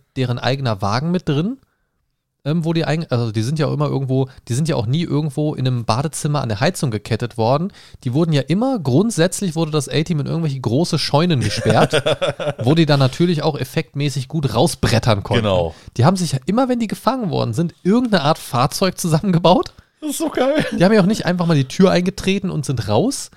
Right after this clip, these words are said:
Speaker 2: Nö,
Speaker 1: Nein,
Speaker 2: nö,
Speaker 1: die
Speaker 2: die
Speaker 1: hatten,
Speaker 2: nehmen den Panzer.
Speaker 1: die hatten da eine voll ausgestattete Werkzeug, äh, Bank quasi und haben dann aus einem Golfkart quasi einen Panzer, Helikopter,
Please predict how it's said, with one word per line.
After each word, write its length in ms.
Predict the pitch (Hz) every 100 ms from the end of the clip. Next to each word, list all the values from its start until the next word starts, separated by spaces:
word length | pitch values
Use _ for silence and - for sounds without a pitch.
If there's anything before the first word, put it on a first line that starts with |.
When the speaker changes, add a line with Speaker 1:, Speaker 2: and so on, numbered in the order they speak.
| -
Speaker 2:
Nö, 160 | 120 101
Speaker 1:
Nein, 200 | 107 -
Speaker 2:
nö, 120 | -
Speaker 1:
die 60 | 92
Speaker 2:
die 60 | 135
Speaker 1:
hatten, 100 | 110
Speaker 2:
nehmen 120 | 131
den 120 | 170
Panzer. 480 | 135 131 - 87 -
Speaker 1:
die 80 | 117
hatten 180 | 151 -
da 80 | 165
eine 100 | 135
voll 300 | - 170 196
ausgestattete 760 | 175 - 156 - 139 - 110 110
Werkzeug, 760 | 131 - - 202 220 254 - 185 _
äh, 400 | 160 175 180 180 156 _ _ _ _ _ _ _ -
Bank 540 | 151 147 156 208 - -
quasi 560 | - 170 190 185 196
und 160 | 160 139
haben 140 | 170
dann 300 | 180 180 175 -
aus 240 | 151 160
einem 300 | 165 156 156 - _ _ _ 131
Golfkart 800 | 123 151 185 - 165 175 196 -
quasi 640 | - 139 151 156 170 170 165
einen 800 | 139 147 147 151 156 - 139 -
Panzer, 540 | 139 170 - 160 156
Helikopter, 1000 | 131 139 131 - 143 - 151 143 139 139